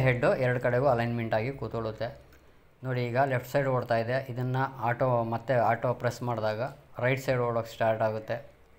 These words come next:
ಇದೊಂದು ಜಮಾನದಲ್ಲಿ ತುಂಬ ಕ್ರೇಜ್ ಇತ್ತು ಈ ಡೆಕ್ದು, ತುಂಬ ಜನ ಇದನ್ನು ಯೂಸ್ ಮಾಡ್ತಾಯಿದ್ರು. ಹಾಡೆಲ್ಲ ನಾವೆಲ್ಲ ಇದರಲ್ಲೇ ಕೇಳ್ತಾ ಇದ್ದಿದ್ದು. ಆ, ಈ ವಿಡಿಯೋನ ನಿಮ್ಮ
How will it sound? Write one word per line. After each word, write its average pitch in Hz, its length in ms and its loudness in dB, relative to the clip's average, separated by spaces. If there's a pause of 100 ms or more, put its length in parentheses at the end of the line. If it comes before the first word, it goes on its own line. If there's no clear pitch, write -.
(880)
ಇದೊಂದು 135 380 4 (500)
ಜಮಾನದಲ್ಲಿ 139 560 8 (160)
ತುಂಬ 127 300 8 (100)
ಕ್ರೇಜ್ 123 320 0
ಇತ್ತು 120 240 -8
ಈ - 20 -6 (120)
ಡೆಕ್ದು, 117 360 -4 (280)
ತುಂಬ 117 220 4 (100)
ಜನ 120 100 0 (160)
ಇದನ್ನು 113 300 -4
ಯೂಸ್ 117 240 -4
ಮಾಡ್ತಾಯಿದ್ರು. 107 500 -2 (520)
ಹಾಡೆಲ್ಲ 123 340 4 (140)
ನಾವೆಲ್ಲ 113 360 -2
ಇದರಲ್ಲೇ 117 280 -2 (100)
ಕೇಳ್ತಾ 117 340 -4
ಇದ್ದಿದ್ದು. 107 320 -8 (720)
ಆ, 120 60 -10 (220)
ಈ - 100 -6
ವಿಡಿಯೋನ 139 360 2
ನಿಮ್ಮ 123 140 0